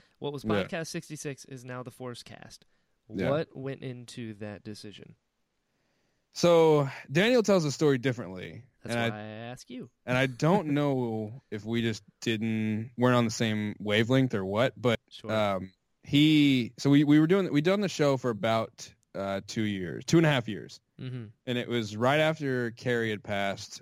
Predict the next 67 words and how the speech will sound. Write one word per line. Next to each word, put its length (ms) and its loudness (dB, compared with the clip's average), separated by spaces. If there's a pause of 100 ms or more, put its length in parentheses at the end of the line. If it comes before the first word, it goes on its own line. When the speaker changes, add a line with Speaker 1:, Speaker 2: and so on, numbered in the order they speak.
Speaker 2:
uh, 60 -12 (220)
at 80 -4
the 100 -4
end 100 0
of 140 -4
two 220 -4
thousand 260 0
sixteen. 560 -6
And 100 -4
so 100 2
you 100 6
just 140 0
kinda 180 2
felt 380 0
weird 580 -6
about 220 0
the 60 -6
whole 160 -6
thing. 320 -10
Speaker 1:
Oh, 60 -6
Speaker 2:
Like, 160 -2
Speaker 1:
yeah. 240 -12 (640)
Speaker 2:
we 120 6
were 120 6
gonna 200 6
do 580 4
a 60 -2
show, 760 0
but 80 -2
then 160 -2
Carrie 240 2
passed 260 -2
away, 200 0
and 80 -2
we 80 0
just 160 -4
took, 120 -4
like, 140 0
a 60 0
month 400 -2
off 280 -4
and 80 -8
just 160 -6
didn't, 300 4
we 100 4
just, 160 -2
like, 120 2
what 160 4
do 60 4
you, 120 4 (100)
like, 240 -4 (140)
'cause 160 -4
now 340 2
all 60 2
of 80 -2
a 60 -2
sudden 280 -2
it 80 -4
just 220 -8
didn't, 420 -8
it 100 -2
just 180 -4
felt 180 2
weird 320 -6
about 240 -8
it, 40 -10
right? 280 0